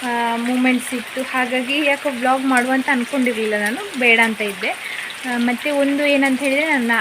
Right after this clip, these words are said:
ಅಮ್ಮು ಮತ್ತು ವಿಷ್ಣುವನ್ನು ಕೊಟ್ಟಾಯಿತು. ಈಗ ಪುಟ್ಟಕ್ಕ ಮತ್ತು ಮಂಗು ಇಬ್ಬರೇ ಇರೋದು ಹಟ್ಟಿಯಲ್ಲಿ, ಹಾಗಾಗಿ ಅವರನ್ನು ಕೊಡೋ ದಿವಸ ಸಹ ಯಾಕೋ ನನಗೆ ವ್ಲಾಗ್ ಮಾಡುವಂತ ಅನ್ನಿಸ್ಲಿಲ್ಲ. ವ್ಲಾಗ್ ಮಾಡಿದ್ದೆ, ಅದು ಸಡನ್ಲಿ, ಆ, ಬಂದರು, ಅಪ್ಪ ಹೇಳಿದ್ರು ಅಂತೇಳಿ ಬಂದರು,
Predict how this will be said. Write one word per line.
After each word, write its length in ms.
ಅಮ್ಮು 220
ಮತ್ತು 480
ವಿಷ್ಣುವನ್ನು 400
ಕೊಟ್ಟಾಯಿತು. 520
ಈಗ 140
ಪುಟ್ಟಕ್ಕ 400
ಮತ್ತು 260
ಮಂಗು 240
ಇಬ್ಬರೇ 280
ಇರೋದು 180
ಹಟ್ಟಿಯಲ್ಲಿ, 400
ಹಾಗಾಗಿ 440
ಅವರನ್ನು 480
ಕೊಡೋ 240
ದಿವಸ 200
ಸಹ 120
ಯಾಕೋ 260
ನನಗೆ 260
ವ್ಲಾಗ್ 300
ಮಾಡುವಂತ 440
ಅನ್ನಿಸ್ಲಿಲ್ಲ. 540
ವ್ಲಾಗ್ 300
ಮಾಡಿದ್ದೆ, 440
ಅದು 240
ಸಡನ್ಲಿ, 640
ಆ, 460
ಬಂದರು, 500
ಅಪ್ಪ 480
ಹೇಳಿದ್ರು 480
ಅಂತೇಳಿ 300
ಬಂದರು, 400